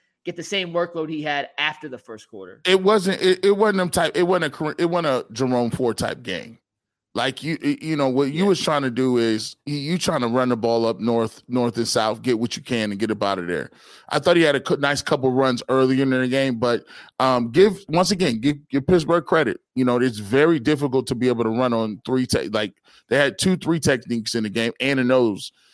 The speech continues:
Speaker 2: So that means, you know, up front, they're covering up the center and the two guards, which is the power plant for what the Cleveland Browns wanna do running the football. And Hayward just, you know, he makes a difference. And Hayward, cra-, he, he's just, he's a monster up there. He's just as, as disruptive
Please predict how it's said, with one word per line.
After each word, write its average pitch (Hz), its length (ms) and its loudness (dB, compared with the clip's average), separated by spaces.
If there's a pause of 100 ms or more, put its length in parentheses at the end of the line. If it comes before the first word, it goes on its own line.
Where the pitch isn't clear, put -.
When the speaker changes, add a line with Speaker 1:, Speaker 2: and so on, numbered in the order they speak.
Speaker 2:
So 147 200 2
that 156 220 2
means, 139 360 -2
you 131 140 -2
know, 123 220 2
up 147 200 0
front, 143 440 2
they're 131 120 2
covering 131 460 2
up 123 140 -2
the 117 160 2
center 151 340 0
and 110 180 -2
the 117 80 0
two 143 220 0
guards, 127 400 2
which 113 160 -4
is 110 140 -6
the 123 100 -10
power 147 400 0
plant 113 340 -2 (280)
for 123 160 0
what 127 100 2
the 120 80 0
Cleveland 117 340 0
Browns 117 280 0
wanna 113 180 0
do 120 160 2
running 117 280 0
the 101 80 0
football. 120 580 0 (260)
And 117 140 -4
Hayward 156 420 0
just, 127 380 -4
you 143 120 -4
know, 127 140 0
he 151 200 0 (100)
makes 151 260 -2
a 143 60 -2
difference. 131 560 -2
And 113 180 -2
Hayward, 160 440 2
cra-, 135 200 0
he, 143 380 0
he's 156 280 -2
just, - 380 -2 (220)
he's 135 220 0
a 123 60 2
monster 131 540 2
up 110 140 -4
there. 104 180 0
He's 123 260 0
just 156 380 0
as, 131 160 -4
as 117 720 -4
disruptive 127 720 0